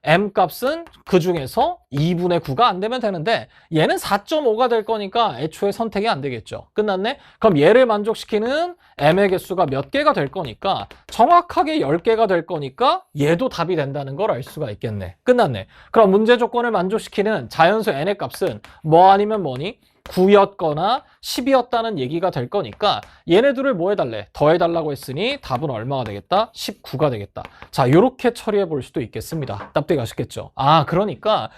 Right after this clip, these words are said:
여러분들이 분수 함수를 다루는 과정에서 그림을 그리는 게 당연히 맞는데 그게 너무 인간적으로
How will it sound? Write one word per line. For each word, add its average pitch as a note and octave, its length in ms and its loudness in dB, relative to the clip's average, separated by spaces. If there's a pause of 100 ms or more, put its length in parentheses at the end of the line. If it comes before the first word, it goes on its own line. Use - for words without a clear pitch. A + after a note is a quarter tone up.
(160)
여러분들이 D#3+ 680 4 (840)
분수 A#3+ 640 4
함수를 D4 680 -2
다루는 G#3 540 0
과정에서 C3+ 880 -2 (260)
그림을 C4 640 2
그리는 A#3+ 460 -4
게 B3+ 100 -6
당연히 G#3 380 -4
맞는데 C#3 760 -4 (260)
그게 C#4 400 4
너무 C4+ 400 0
인간적으로 B3+ 1000 0